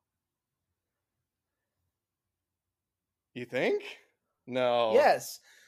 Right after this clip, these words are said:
Speaker 2: That's the only reason, the only reason Steph does that to Blaine is because Steph wanted to bang, wanted to hit it first. He wanted to have Ray J rights on her.
Speaker 1: Oh, that's true.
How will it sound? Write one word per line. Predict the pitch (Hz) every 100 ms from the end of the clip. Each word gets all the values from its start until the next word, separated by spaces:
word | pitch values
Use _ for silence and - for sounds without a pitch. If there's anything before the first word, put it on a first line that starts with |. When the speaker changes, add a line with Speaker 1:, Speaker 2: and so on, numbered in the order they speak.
| _ _ -
Speaker 2:
That's | 190 269 -
the | 285
only | 269 294
reason, | 294 302 262 269 - - - - -
the | 240
only | 320
reason | 311 311 285 196
Steph | - - 226 247 254 - - _ _ - 165
does | 170 226 220
that | - 208 208 -
to | -
Blaine | 151 170 208 220 185 175
is | 170
because | 156 160 185
Steph | 170 - 247 254 240 -
wanted | 175 185 196 190
to | 190
bang, | 135 160 160 156 131 -
wanted | 170 180 185
to | 175
hit | 156
it | 170 170
first. | 175 147 104 - - _ _ _ _ _ _ _ _
He | - 190
wanted | 220 220 226 196
to | 196
have | 180 185 170
Ray | 160 185
J | 151 165 151
rights | 143 139 135
on | 147 139
her. | 131 131 120 - -
Speaker 1:
Oh, | 127 135
that's | 135 131 131
true. | - 107 98